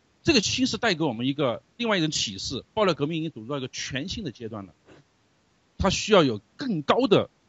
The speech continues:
国际视野的、更具专业精神的、专业能力的这样的一批战友站出来工作。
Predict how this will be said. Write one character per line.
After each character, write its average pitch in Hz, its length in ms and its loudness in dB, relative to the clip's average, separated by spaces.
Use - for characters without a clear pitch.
国 170 220 10
际 220 200 -2
视 - 240 -6
野 104 160 -6
的、 92 240 -14
更 233 220 0
具 165 180 -2
专 254 300 6
业 214 140 4
精 277 280 0
神 113 220 -6
的、 110 160 -6
专 220 220 0
业 220 120 4
能 131 340 0
力 269 120 -4
的 107 200 -4
这 - 160 -8
样 127 100 -6
的 113 80 -10
一 117 80 -8
批 - 240 -10
战 147 160 -4
友 104 140 -8
站 156 160 -2
出 117 140 -12
来 95 100 -10
工 113 260 -20
作。 101 140 -16